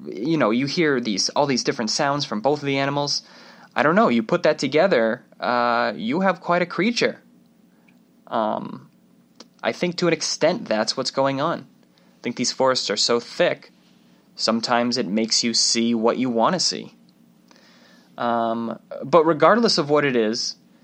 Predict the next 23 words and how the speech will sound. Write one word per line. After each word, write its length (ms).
there 200
is 120
something 480
unknown 540
in 140
the 180
Ozarks, 600
right? 300
Well, 400
actually, 340
maybe 240
not. 440
Um, 720
see, 320
the 280
Arkansas 680
Fish 400
and 180
Game 240
Department 640
does 220
not 320
recognize 880